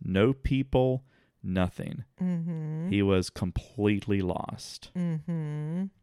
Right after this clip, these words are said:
Speaker 1: And despite having a map and compass, he didn't have any points of reference.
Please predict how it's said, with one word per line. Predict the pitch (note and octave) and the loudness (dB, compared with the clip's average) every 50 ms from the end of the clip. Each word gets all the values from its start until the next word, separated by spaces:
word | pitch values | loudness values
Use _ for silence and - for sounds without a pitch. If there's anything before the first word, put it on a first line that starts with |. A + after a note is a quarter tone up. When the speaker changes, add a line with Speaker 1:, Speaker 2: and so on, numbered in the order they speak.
| _ _ _ _ - - _ _ _ _ - | _ _ _ _ -20 -20 _ _ _ _ -2
Speaker 1:
And | G#2+ G2 | 0 0
despite | G2 - - E3 F#3+ G3 | 0 2 4 4 4 6
having | - E3+ D3+ C#3+ C3 | 4 4 4 4 2
a | A2+ | 2
map | G#2 A2 B2+ C3+ B2+ - | 2 4 4 2 2 2
and | G#2 G2+ - | 0 -2 0
compass, | - A#2+ C#3+ E3 - - F#2 F2+ - - - - - - _ _ _ _ _ _ _ _ | 0 0 0 0 2 2 0 0 0 -2 -8 -16 -20 -20 _ _ _ _ _ _ _ _
he | - B2 | 0 4
didn't | C3 F#3+ F#3+ C3+ | 6 6 6 8
have | D3 F#3 G3+ | 6 6 6
any | F#3 D#3+ C#3 | 6 4 4
points | - - - C#3 D3+ - - | 2 2 2 2 2 0 0
of | B2+ F#2+ G2 | 0 0 4
reference. | F#2 G#2 D3+ F3 - - - - - - - - - - | 4 4 4 4 2 -4 -8 -10 -12 -14 -16 -16 -16 -18